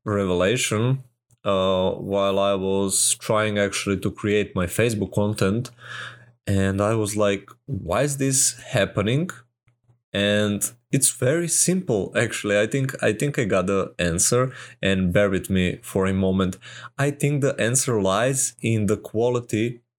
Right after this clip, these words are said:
of the questions you're asking. Now, I am really, like, really in love with personal development, and I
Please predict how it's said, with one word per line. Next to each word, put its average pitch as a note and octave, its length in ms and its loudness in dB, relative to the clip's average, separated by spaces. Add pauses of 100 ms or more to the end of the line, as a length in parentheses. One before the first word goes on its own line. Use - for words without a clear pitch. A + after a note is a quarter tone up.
(120)
of G2+ 220 -2
the G#2 80 2
questions G#2+ 800 0
you're G2 260 0
asking. F2 460 -2 (480)
Now, G#2 440 0
I C#3 160 0
am C#3+ 320 -4 (260)
really, G#2 880 0 (360)
like, G2+ 460 0
really G#2+ 840 0
in A2 280 -2
love G#2+ 260 0
with G#2 200 -4
personal G2+ 420 2
development, G2 840 0
and G2 200 0
I F#2+ 360 0